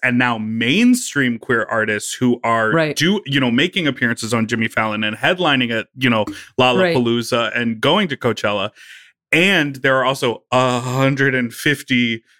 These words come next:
Speaker 1: famous drag queens from <laughs> television. So now it's this weird thing where it's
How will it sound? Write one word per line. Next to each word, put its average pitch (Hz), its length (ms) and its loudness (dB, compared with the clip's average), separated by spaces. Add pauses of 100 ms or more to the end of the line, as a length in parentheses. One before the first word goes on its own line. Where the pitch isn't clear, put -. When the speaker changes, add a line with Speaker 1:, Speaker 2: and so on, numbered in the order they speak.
Speaker 1:
famous 139 680 0
drag 127 380 0
queens 135 320 -4
from 120 180 -2
<laughs> - 20 -18
television. 131 840 0 (180)
So 160 200 2
now 170 320 2
it's 190 160 -2
this 147 200 -2
weird 135 320 0
thing 123 200 2
where 120 320 0
it's 131 400 -4